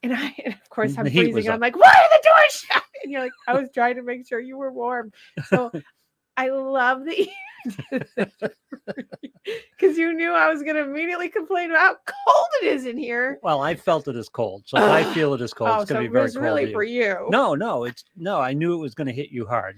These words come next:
Speaker 2: because,
Speaker 1: So
Speaker 2: you
Speaker 1: it's
Speaker 2: know,
Speaker 1: freezing in here.
Speaker 2: I have temperature tolerance and I have no sense of smell. So
Speaker 1: Uh, and
Speaker 2: I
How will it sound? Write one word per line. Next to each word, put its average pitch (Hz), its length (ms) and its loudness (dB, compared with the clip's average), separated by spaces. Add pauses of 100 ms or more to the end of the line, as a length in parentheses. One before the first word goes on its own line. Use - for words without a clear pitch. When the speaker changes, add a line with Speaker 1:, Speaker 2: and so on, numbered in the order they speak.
Speaker 2:
because, 107 460 -16 (480)
Speaker 1:
So - 160 -8
Speaker 2:
you - 60 -2
Speaker 1:
it's 233 80 -10
Speaker 2:
know, - 60 -10
Speaker 1:
freezing 370 400 -2
in 277 80 -6
here. 269 400 -4 (140)
Speaker 2:
I 151 100 2
have 196 180 2
temperature 180 420 -6
tolerance 147 520 -6
and 135 80 -8
I 147 100 -4
have 135 200 -6
no 143 140 -4
sense 131 280 -10
of 110 80 -12
smell. 101 400 -10
So - 180 -12
Speaker 1:
Uh, 262 140 -8 (200)
and 294 220 -6
Speaker 2:
I 392 60 -4